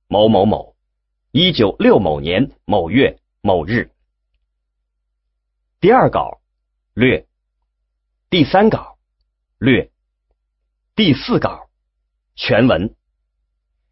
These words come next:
向收到该信息的世界致以美好的祝愿。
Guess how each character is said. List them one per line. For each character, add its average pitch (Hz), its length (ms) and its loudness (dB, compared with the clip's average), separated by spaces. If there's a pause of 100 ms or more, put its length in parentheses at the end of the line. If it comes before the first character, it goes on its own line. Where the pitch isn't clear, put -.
(1120)
向 117 260 -4
收 170 300 2
到 127 220 2
该 131 220 2
信 131 280 0
息 143 160 -4
的 127 100 0
世 135 280 -2
界 - 360 0 (260)
致 156 280 2
以 135 160 4
美 135 380 6
好 98 260 -2
的 107 100 0
祝 117 320 0
愿。 87 300 -8